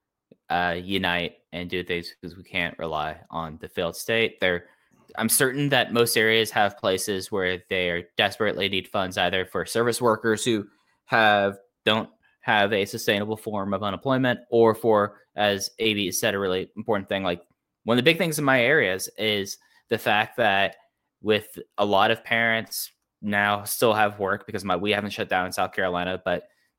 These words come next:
these, but the schools have been shut down and look like they're gonna be shut down for the rest of the year. And kids rely on school lunches and school's breakfasts, and the same for elderly, like, with Meals on Wheels and things like that. So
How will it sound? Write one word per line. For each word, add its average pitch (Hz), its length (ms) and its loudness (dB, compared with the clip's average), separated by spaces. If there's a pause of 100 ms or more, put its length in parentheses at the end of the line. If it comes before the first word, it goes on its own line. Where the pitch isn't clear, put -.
these, 104 260 -2 (160)
but - 120 -6
the 123 80 -6
schools 135 260 -2
have 123 80 -6
been 107 80 -4
shut 101 180 -4
down 90 140 0
and 90 80 -4
look 95 120 -6
like 98 120 -6
they're 95 80 -6
gonna 95 100 -8
be 90 60 -8
shut - 180 -12
down 92 180 -6
for 98 100 -12
the 92 40 -10
rest 87 120 -14
of - 40 -14
the 98 60 -8
year. 117 380 -6
And 87 360 -6 (420)
kids 101 500 0
rely 95 640 2
on 92 220 0
school 95 480 -2 (240)
lunches 98 460 -2
and 104 100 -8
school's 92 340 -2
breakfasts, - 640 -6 (100)
and 95 120 -4
the 90 60 -6
same 98 300 -2
for 98 300 0
elderly, 95 540 0 (240)
like, 95 160 0
with 90 140 -4
Meals 92 260 2
on 90 160 0
Wheels 87 280 -2
and 90 60 -10
things 87 100 -8
like 90 100 -10
that. 92 200 -2
So 87 200 -4